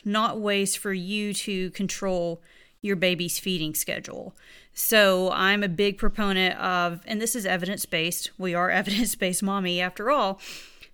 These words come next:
I'm a big proponent of listening to your baby's needs, especially around feeding. You feed them on demand. You don't necessarily try to put them on a schedule 'cause that's not good for them for a variety of reasons.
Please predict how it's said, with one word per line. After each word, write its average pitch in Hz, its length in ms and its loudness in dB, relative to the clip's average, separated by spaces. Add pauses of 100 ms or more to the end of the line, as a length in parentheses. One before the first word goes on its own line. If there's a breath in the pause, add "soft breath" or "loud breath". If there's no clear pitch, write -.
(100)
I'm 226 120 2
a 202 60 0
big 226 180 4
proponent 220 520 0
of 190 340 2
listening 208 540 0
to - 160 -4
your 180 280 -2
baby's 180 480 -2
needs, 190 540 -4 (400 soft breath)
especially 196 640 0
around 185 260 -2
feeding. 208 520 -6 (360 soft breath)
You 190 200 -2
feed 196 340 -4
them 196 200 0
on 185 200 -2
demand. 180 480 -2
You 185 100 -4
don't 180 220 -4
necessarily 170 680 -4
try 175 220 -4
to 170 80 -2
put - 340 6
them 180 180 -4
on 170 160 -8
a 165 80 -8
schedule 165 520 -6
'cause 190 180 -8
that's 175 260 -2
not 170 180 -4
good 165 160 -10
for 170 140 -8
them 156 360 -6 (300)
for 220 160 -2
a 202 40 -2
variety 170 360 -2
of 147 100 -14
reasons. - 460 -12